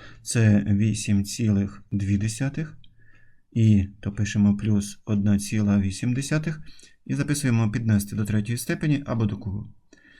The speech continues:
І це дорівнює. Вісім цілих дві десятих плюс одна ціла вісім десятих — це буде десять. А десять у кубі —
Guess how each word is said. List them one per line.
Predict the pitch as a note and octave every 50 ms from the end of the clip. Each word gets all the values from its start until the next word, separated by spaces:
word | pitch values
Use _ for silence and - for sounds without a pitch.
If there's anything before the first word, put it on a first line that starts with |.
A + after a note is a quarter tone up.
| - _ _ _
І | - G2 G2 G2+
це | G2+ - B2
дорівнює. | A2+ A#2 A2+ G2 F#2 F#2+ F#2 - - - - - _ _ _ -
Вісім | A2+ A#2 A2+ C3 A#2+ G#2+
цілих | - B2+ B2 A#2 A#2 A2
дві | A#2
десятих | A#2 A2+ G#2+ A2+ A2 G2+ A2+ G#2
плюс | A2+ A2 G2+ B2
одна | A2 G#2+ A2+ G#2+
ціла | - - B2 A2+ A2+
вісім | A2 A2+ G#2 - A2 G#2+
десятих — | G2+ G2+ G#2+ G2+ G#2 G#2 G2+
це | - A2
буде | A#2 G#2 A2+
десять. | G2+ A#2 B2+ D3 D3+ - F#3 - - - - _ _ _ _ _ _ _ _ _ - _ _ _
А | - A2 A2 A2 A2 A2
десять | A2+ G#2+ A#2 B2 A#2 - G#2+ G#2 A#2
у | A2
кубі — | G#2 - E3 E3 E3 E3